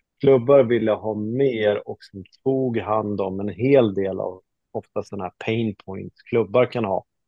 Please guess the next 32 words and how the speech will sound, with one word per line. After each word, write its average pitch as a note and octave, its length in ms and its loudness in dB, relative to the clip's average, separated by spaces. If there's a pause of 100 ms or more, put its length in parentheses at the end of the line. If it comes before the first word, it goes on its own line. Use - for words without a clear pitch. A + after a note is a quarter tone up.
med G2+ 260 -8
att - 260 -12 (220)
dels A2 360 0
att A2 120 -20
kunna G2 300 -18 (180)
planera A2+ 520 -2
sin C#3+ 180 -6
träning C3+ 340 2
någonstans, A#2+ 560 -8 (240)
kunna G2 160 -12
dela G#2+ 580 2
den A2 240 -2
ganska G#2 300 -6
smärtfritt - 540 -8 (180)
och - 360 -12 (100)
även G2+ 280 -6
kunna G2+ 220 -12
sätta G2+ 340 -8
det G2 100 -2
i F#2+ 80 -4
en F#2+ 220 -10
form G2 160 -10
av F#2 120 -16
kalenderform, G2 880 -4
men G#2 100 -2
även A#2 320 2
ha A#2 120 -2
koll G#2 380 -4
på G2 380 -8
speltid G2+ 880 -6
och F#2+ 340 -14 (180)
liknande. G#2 760 -12